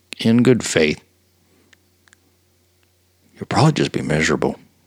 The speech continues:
Now, to pack on to this, on the back end of this, in church service, pastor laid out a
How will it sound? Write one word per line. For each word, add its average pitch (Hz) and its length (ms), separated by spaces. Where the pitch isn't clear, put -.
Now, 69 400
to - 80
pack 104 280
on 104 180
to - 80
this, 65 300
on 82 100
the 73 80
back 101 340
end 65 220
of 65 80
this, 69 320
in 90 140
church 107 340
service, 78 460
pastor 104 420
laid 78 240
out 76 160
a 69 60